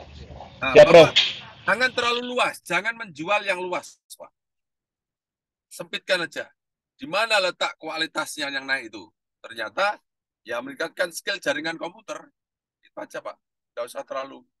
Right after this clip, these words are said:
Speaker 1: Kalau ini sebagai bagian dari meningkatkan kualitas pendidikan, nah, kita mengambil kecil, yaitu skill jaringan komputer. Gitu.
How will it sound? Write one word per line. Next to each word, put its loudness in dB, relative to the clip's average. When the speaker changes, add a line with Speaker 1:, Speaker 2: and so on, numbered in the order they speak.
Speaker 1:
Kalau -2
ini -8
sebagai -4
bagian -4
dari -2
meningkatkan -10
kualitas -12
pendidikan, -6
nah, -8
kita -10
mengambil -10
kecil, -10
yaitu -12
skill -10
jaringan -10
komputer. -16
Gitu. -20